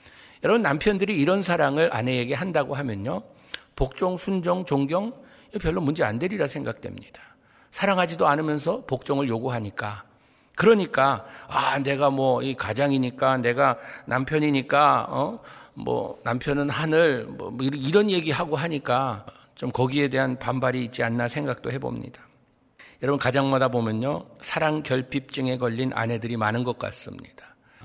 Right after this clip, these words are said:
사랑받아야 하는데 사랑받지 못하고, 아, 참 이런 모습 가운데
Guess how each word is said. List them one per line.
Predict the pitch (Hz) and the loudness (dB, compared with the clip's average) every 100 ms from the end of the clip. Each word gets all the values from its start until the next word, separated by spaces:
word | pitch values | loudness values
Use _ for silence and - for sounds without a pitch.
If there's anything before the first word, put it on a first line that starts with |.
| - | -18
사랑받아야 | - - 156 151 131 131 131 123 | -10 0 2 2 0 2 2 2
하는데 | 117 113 107 104 156 202 | 0 -2 -6 -4 -6 -6
사랑받지 | - - 127 120 113 113 110 | -6 0 0 0 -4 -6 -10
못하고, | 104 - - 110 147 175 - - - - - - - | -10 -12 -14 0 4 4 0 -18 -20 -20 -20 -20 -18
아, | 113 107 110 | -16 -16 -16
참 | - 120 | -12 -6
이런 | 117 123 120 | 0 2 2
모습 | 113 107 - | 0 -4 -10
가운데 | - 101 - - | -12 -14 -16 -20